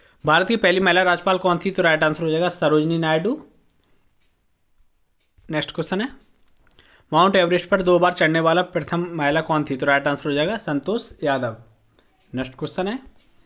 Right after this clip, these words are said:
हि-, हिंदुओं के कुल कितने प्राण हैं? तो राइट आंसर हो जाएगा अठारह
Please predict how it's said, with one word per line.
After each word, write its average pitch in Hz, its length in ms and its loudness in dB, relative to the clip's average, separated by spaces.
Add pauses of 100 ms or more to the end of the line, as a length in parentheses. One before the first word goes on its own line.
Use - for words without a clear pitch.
(540)
हि-, 160 260 -8
हिंदुओं 160 400 2
के 214 140 0
कुल 214 280 -2
कितने 208 380 -2
प्राण 180 380 4
हैं? 135 260 -4
तो - 120 -10
राइट 143 200 2
आंसर 151 200 -4
हो 143 80 2
जाएगा 147 360 0
अठारह 143 440 -6